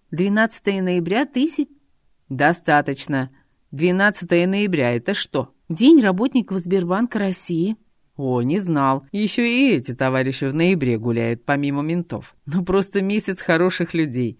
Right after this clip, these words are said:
Не скрывая сарказма, выдает эта надменная сволочь. "Двенадцатое ноября — это Скорпион, а я с ними ввиду вышеизложенной характеристики не уживаюсь,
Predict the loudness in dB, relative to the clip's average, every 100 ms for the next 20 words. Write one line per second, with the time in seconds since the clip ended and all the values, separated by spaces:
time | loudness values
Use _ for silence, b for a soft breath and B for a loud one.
0 | -8 -8 -4 -4 -2 -2 -2 -2 -2 0
1 | 0 0 0 0 0 0 0 -2 -2 -2
2 | -2 -2 -2 -4 -4 -2 -2 -2 0 0
3 | -2 -8 _ _ -2 4 6 4 0 -2
4 | -2 2 0 0 0 -2 -4 0 2 2
5 | -2 -2 -4 -2 -2 0 -2 -6 _ _
6 | -6 -2 0 0 -2 -4 -2 -2 -2 2
7 | 2 2 0 0 0 2 2 2 0 0
8 | 0 0 2 2 2 0 -4 -2 -2 0
9 | 2 2 0 -2 -4 -8